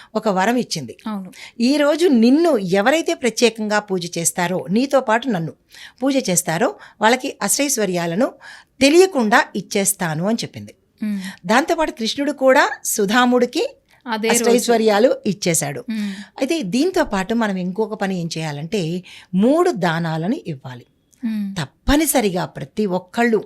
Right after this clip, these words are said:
Speaker 2: అంటే ఏవేవవి?
Speaker 1: చెప్తాను.
Speaker 2: మ్మ్.
Speaker 1: మిగతా మాసాలలో దానాలు ఇస్తే మనకి పుణ్యం వస్తుంది, ఉత్తర ఉత్తర, అంటే మనం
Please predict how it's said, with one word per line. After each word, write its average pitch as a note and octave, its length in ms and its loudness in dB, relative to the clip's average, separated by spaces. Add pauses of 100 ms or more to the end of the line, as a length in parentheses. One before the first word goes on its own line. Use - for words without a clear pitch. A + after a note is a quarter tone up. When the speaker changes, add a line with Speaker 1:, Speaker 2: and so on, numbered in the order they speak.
(120)
Speaker 2:
అంటే C4+ 220 -6
ఏవేవవి? G#3+ 920 -6 (160)
Speaker 1:
చెప్తాను. - 440 -8
Speaker 2:
మ్మ్. G#3 140 -4 (340)
Speaker 1:
మిగతా D#4 600 2 (120)
మాసాలలో A3+ 800 2 (100)
దానాలు A#3+ 480 2
ఇస్తే G3+ 560 0 (320)
మనకి G#3+ 560 0 (280)
పుణ్యం E4 280 4
వస్తుంది, A3 640 0 (120)
ఉత్తర B3 420 2
ఉత్తర, G3+ 280 0
అంటే G#3 240 -4
మనం A3 340 -2